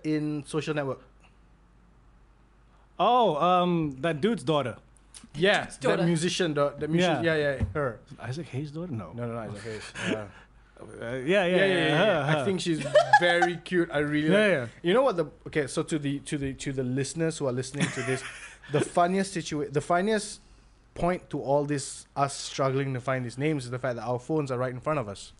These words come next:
Speaker 1: and we could
Speaker 2: We're
Speaker 1: have
Speaker 2: trying
Speaker 1: ju-
Speaker 2: not to touch it.
Speaker 1: Yeah,
Speaker 2: Try
Speaker 1: we're
Speaker 2: not to touch
Speaker 1: trying
Speaker 2: it.
Speaker 1: not to refer to it,
Speaker 2: Right.
Speaker 1: so we're trying to just play it by
Speaker 2: Fucking
Speaker 1: ear.
Speaker 2: Uh,
Speaker 1: Yeah.
Speaker 2: it is the guy that fucking, he was in the opening credits of Austin Powers
Speaker 3: What?
Speaker 2: three.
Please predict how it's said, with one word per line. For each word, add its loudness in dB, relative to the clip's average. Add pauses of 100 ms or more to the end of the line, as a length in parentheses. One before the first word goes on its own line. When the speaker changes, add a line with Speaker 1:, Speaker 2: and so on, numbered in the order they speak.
(560)
Speaker 1:
and -6
we -2
could 2
Speaker 2:
We're 4
Speaker 1:
have -2
Speaker 2:
trying 6
Speaker 1:
ju- 4
Speaker 2:
not 2
to -2
touch 2
it. -6 (120)
Speaker 1:
Yeah, 4
Speaker 2:
Try 2
Speaker 1:
we're 2
Speaker 2:
not 2
to -6
touch 4
Speaker 1:
trying 4
Speaker 2:
it. 2
Speaker 1:
not 0
to 0
refer 0
to 2
it, 4
Speaker 2:
Right. 4
Speaker 1:
so 2
we're -2
trying -2
to -4
just -12
play -2
it -2
by -2
Speaker 2:
Fucking 0
Speaker 1:
ear. -4 (240)
Speaker 2:
Uh, -2 (360)
Speaker 1:
Yeah. -8 (180)
Speaker 2:
it -4
is -4
the -6
guy 0
that -2 (680)
fucking, -2
he -2
was 0
in 0
the -2
opening 0
credits 0
of -10
Austin -4
Powers -2
Speaker 3:
What? -2
Speaker 2:
three. 4